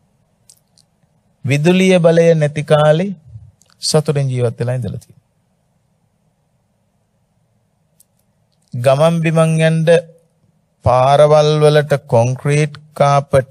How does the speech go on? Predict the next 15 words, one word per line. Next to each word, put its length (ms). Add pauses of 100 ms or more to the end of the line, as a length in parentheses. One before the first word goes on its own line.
(160)
නැති 320
කාලෙත් 500 (1400)
බොහෝම 460
සන්තෝෂෙන් 560
ජීවත් 260
වෙලා 200
ඉඳලා 240
තියෙනවා. 240 (2750)
ගොන් 260
කරත්ත 520 (100)
වලින් 340 (1400)
ගමනාගමන 880 (120)
සිද්ධ 380
කරපු 320
කාලෙත් 560